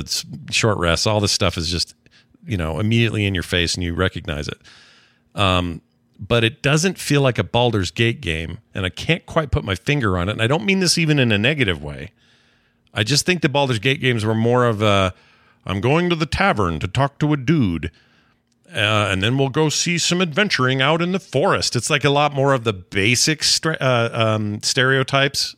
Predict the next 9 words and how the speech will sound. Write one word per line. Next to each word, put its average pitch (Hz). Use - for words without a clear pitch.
of 107
D 123
and 120
D 131
and 101
tabletop 117
R 123
P 120
Gs. 120